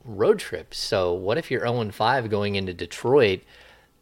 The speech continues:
and you're burned out and you're already starting to let go of the rope a little bit? Now, that shouldn't be the case because you got a new coach, you got new players, but it's also a reality in the N B A. It's pretty brutal. And then when I look at the seven-game road trip,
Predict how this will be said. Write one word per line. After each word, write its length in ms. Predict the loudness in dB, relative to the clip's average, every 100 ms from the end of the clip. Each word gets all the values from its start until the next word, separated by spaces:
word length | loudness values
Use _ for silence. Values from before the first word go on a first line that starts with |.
| -2
and 280 | 2 2 2
you're 100 | 0
burned 260 | 2 2
out 220 | 4 4 2
and 100 | 0
you're 140 | 0
already 180 | 0 -2
starting 220 | -4 -4
to 60 | -2
let 180 | -2
go 120 | 0 -2
of 60 |
the 60 | 2
rope 240 | 2 2
a 40 | 0
little 180 | -2
bit? 160 | -4 -6
Now, 100 | -4
that 160 | -4 -2
shouldn't 260 | -4 -4
be 80 | -6
the 80 | -6
case 500 | 0 0 0 -4 -8
because 460 | -10 -4 -2 -2
you 60 | -2
got 160 | -4 -4
a 20 |
new 140 | -6 -10 -2
coach, 400 | 2 2 2 -6
you 40 |
got 120 | -6
new 100 | -6
players, 500 | 0 4 6 4 0 -12 -20 -20 -20 _ -16
but 420 | 2 4 4 2
it's 180 | -4 0
also 280 | 0 2 0
a 40 |
reality 540 | 0 -2 -2 -2 -2 -4
in 80 |
the 80 | -4
N 80 | -4
B 160 | 0 0
A. 20 |
It's 100 | -2
pretty 200 | -8 -10
brutal. 480 | -2 0 0 -4 -12 _ _ _ _ -2
And 140 | 4
then 280 | 4 4 0
when 160 | -2 2
I 80 | 4
look 220 | 4 4
at 80 | 0
the 80 |
seven-game 680 | -4 0 0 2 0 0 0
road 240 | -2 -2
trip, 340 | -4 -4 -6